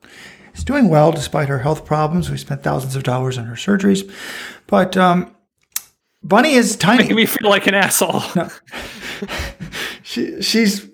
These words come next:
Speaker 1: she's fourteen pounds, but, um, yeah, she's, I mean,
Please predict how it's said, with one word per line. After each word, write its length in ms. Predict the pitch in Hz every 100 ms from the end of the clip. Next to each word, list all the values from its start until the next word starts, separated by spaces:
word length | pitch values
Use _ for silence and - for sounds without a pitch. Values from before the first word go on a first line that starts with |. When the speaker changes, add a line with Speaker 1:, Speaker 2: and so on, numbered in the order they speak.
| -
Speaker 1:
she's 280 | 196 226 196
fourteen 520 | - 214 254 262 247
pounds, 420 | 170 151 170 185 - - - _ -
but, 340 | 165 151 151
um, 560 | 165 160 156 156 196 _ _ _ _
yeah, 220 | 233 196
she's, 280 | - 208 196
I 60 | -
mean, 340 | 196 175 -